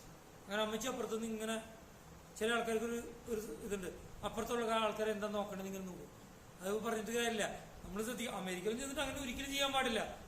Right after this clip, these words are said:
പോലീസ് നമ്മളെ അറസ്റ്റ് ചെയ്യും. അപ്പൊ അമ്മച്ചി ഇങ്ങനെ നോക്കുമ്പോ കന്യാസ്ത്രീ ഉണ്ട്, കന്യാസ്ത്രീ പൂർണ്ണമായി വെള്ളത്തിൽ മുങ്ങുന്ന ഒരു, ഒരു ഇത്. അപ്പൊ അമ്മച്ചിക്ക്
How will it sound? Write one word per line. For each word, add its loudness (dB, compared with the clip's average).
പോലീസ് 4
നമ്മളെ 2
അറസ്റ്റ് 2
ചെയ്യും. -4
അപ്പൊ 2
അമ്മച്ചി 4
ഇങ്ങനെ 2
നോക്കുമ്പോ 0
കന്യാസ്ത്രീ 2
ഉണ്ട്, 0
കന്യാസ്ത്രീ 2
പൂർണ്ണമായി 2
വെള്ളത്തിൽ 4
മുങ്ങുന്ന 0
ഒരു, -2
ഒരു 0
ഇത്. -6
അപ്പൊ 4
അമ്മച്ചിക്ക് 2